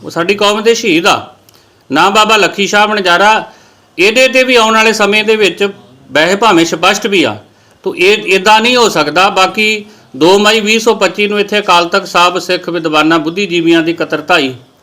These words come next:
ਉਦੋਂ ਵੀ ਕਿਹਾ ਗਿਆ ਸੀ ਵੀ ਇਹ ਨਹੀਂ ਹੋ ਸਕਦਾ। ਜੁਲਾਈ ਵੀਹ ਸੌ ਪੱਚੀ ਦੇ ਵਿੱਚ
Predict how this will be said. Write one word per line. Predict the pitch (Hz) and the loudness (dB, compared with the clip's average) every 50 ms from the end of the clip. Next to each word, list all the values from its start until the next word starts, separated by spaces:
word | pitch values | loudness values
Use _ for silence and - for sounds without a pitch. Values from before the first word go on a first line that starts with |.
| _ _ _ _ _ _ _ _ _ 156 | _ _ _ _ _ _ _ _ _ -2
ਉਦੋਂ | 160 170 202 226 233 | 0 2 4 4 4
ਵੀ | 269 269 | 2 2
ਕਿਹਾ | 220 233 226 226 233 | 2 2 2 2 2
ਗਿਆ | 220 220 220 214 | 2 2 0 0
ਸੀ | 214 214 | 0 0
ਵੀ | 214 220 | -2 -2
ਇਹ | 214 196 | 0 0
ਨਹੀਂ | 190 202 220 | 0 0 0
ਹੋ | 220 214 | -2 -2
ਸਕਦਾ। | - 190 170 160 156 156 156 151 151 - - _ _ _ _ _ _ _ _ _ _ - - | -2 -2 -4 -2 -2 -2 -2 -2 -4 -8 -16 _ _ _ _ _ _ _ _ _ _ -20 -6
ਜੁਲਾਈ | 123 147 170 180 185 196 214 226 226 | -2 0 2 4 4 2 2 0 0
ਵੀਹ | 220 233 247 247 | 0 0 0 0
ਸੌ | 233 254 233 | 2 0 0
ਪੱਚੀ | 233 220 202 - - 220 214 | 2 0 -2 -2 -4 -4 0
ਦੇ | 208 226 226 | 2 2 2
ਵਿੱਚ | 208 190 165 151 - | 2 0 0 0 0